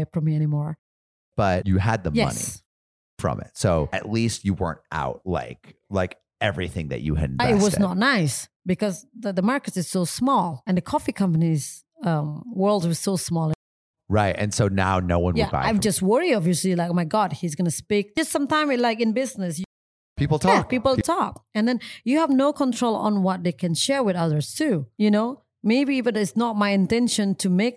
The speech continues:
Speaker 1: that happen, like, but it happened. What can you do? It's,
Speaker 2: Yeah.
Speaker 1: it's grown in natural and organic environments.
Speaker 2: What did you do? Like, if you, i-, if you're, you're worried people will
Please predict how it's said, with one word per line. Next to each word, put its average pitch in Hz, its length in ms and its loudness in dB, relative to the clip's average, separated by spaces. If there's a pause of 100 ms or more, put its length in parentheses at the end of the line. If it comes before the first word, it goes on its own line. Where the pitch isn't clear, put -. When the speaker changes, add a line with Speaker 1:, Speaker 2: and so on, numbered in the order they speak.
Speaker 1:
that 180 240 -8 (280)
happen, 165 460 -2
like, 180 280 -4
but - 180 -10
it 185 40 -2
happened. 208 400 -4
What 190 120 -8
can 196 100 -2
you 202 60 0
do? 226 160 -2 (540)
It's, 202 160 2
Speaker 2:
Yeah. 135 160 -4 (240)
Speaker 1:
it's 196 100 2
grown 220 480 0 (320)
in 196 180 0 (120)
natural 202 600 0
and 180 140 0
organic 190 440 0
environments. 170 720 0 (560)
Speaker 2:
What - 100 -18
did 104 140 -8
you 104 100 -2
do? 113 420 -2
Like, 80 240 0
if 95 220 -2
you, 98 420 2
i-, 95 40 0 (240)
if - 120 -6
you're, 87 220 0
you're 85 140 0
worried 85 280 0
people 80 300 -2
will 69 160 -8